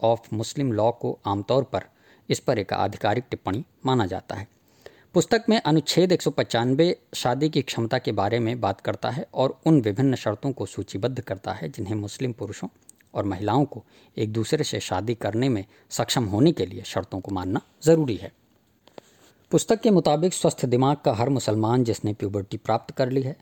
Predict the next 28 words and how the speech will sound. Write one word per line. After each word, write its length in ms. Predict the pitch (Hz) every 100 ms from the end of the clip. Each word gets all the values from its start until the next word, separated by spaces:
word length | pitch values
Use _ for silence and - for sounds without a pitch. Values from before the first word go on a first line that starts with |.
| _ -
शादी 340 | - 92 95 -
कर 100 | 107
सकता 320 | 113 - 110
है। 160 | 110 - _ _ - - -
इसमें 240 | 151 180
यह 180 | 160 143
भी 100 | 175
कहा 220 | 196 160
गया 220 | 170 175 160
है 140 | 175
कि 140 | 180
यहाँ 340 | 123 120 - 165
तक 140 | 165 -
कि 160 | 95 - _ -
पागल 380 | 107 113 175 -
और 120 | 127 110
नाबालिग 480 | 98 98 107 131 - _ _ -
जिन्होंने 380 | 104 127 139
अभी 200 | 101 101
तक 200 | 107 127
puberty 360 | - 95 95 101
प्राप्त 340 | - 95 -
नहीं 200 | 98 -
की 140 | 139 127
है, 140 | 139 -
उनकी 260 | 123 120 185
शादी 380 | - 104 92 92
भी 240 | 101